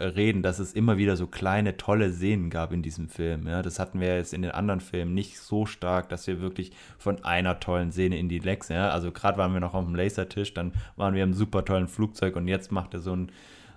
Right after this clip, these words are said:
so einen nicen Move und, äh, kommt aus der Zelle frei.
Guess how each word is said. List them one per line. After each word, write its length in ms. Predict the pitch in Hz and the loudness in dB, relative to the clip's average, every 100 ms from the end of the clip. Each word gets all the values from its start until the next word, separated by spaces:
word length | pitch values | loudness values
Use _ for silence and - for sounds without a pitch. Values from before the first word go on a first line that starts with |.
| - | -6
so 120 | 98 | -2
einen 80 | 90 | 2
nicen 380 | 92 95 95 92 | 4 4 2 2
Move 220 | 98 98 | 2 0
und, 280 | - 92 90 | -2 0 0
äh, 420 | 90 90 87 87 82 - - - | -2 -2 0 -2 -4 -12 -20 -4
kommt 220 | - 92 | 0 2
aus 120 | 92 92 | 2 0
der 140 | 87 | 0
Zelle 280 | - 113 85 | 2 2 2
frei. 340 | - 82 82 | -2 -6 -6